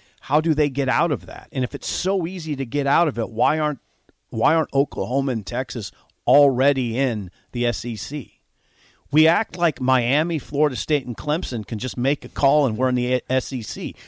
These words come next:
What do you think the A C C is just gonna say, "Okay, go ahead"? No, you, you, no. The, you say get lawyers involved. Yeah,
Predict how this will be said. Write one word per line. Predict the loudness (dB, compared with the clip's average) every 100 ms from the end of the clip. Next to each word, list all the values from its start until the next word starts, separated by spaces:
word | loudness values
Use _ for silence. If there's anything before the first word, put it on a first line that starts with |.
| -6
What | -4
do |
you |
think | -4 -4
the | 0
A | 0 2
C | -2 -4
C | -6 -4 -4
is | -4
just | -2
gonna | 2 2
say, | 4 4
"Okay, | 4 2
go | 2 2
ahead"? | 0 -4 -6 _ _ -20 _
No, | 0 2
you, | 2 -4 -10
you, | -10 -4
no. | 2 4 4 0 _
The, | -6 -6 _ _ _ _
you | -2 0
say | 2 0
get | 4 2 2
lawyers | 2 4 4 0
involved. | -2 0 0 2 4
Yeah, | 4